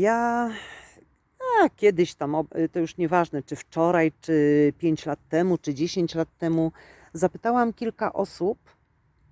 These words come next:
że gdyby istniała reinkarnacja,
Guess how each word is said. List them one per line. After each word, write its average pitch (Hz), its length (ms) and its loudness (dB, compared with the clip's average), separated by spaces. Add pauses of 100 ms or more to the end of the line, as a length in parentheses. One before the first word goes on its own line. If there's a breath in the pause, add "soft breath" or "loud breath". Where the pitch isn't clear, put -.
(920 soft breath)
że 175 560 4
gdyby 190 680 2 (280)
istniała 214 800 2
reinkarnacja, 208 1300 -2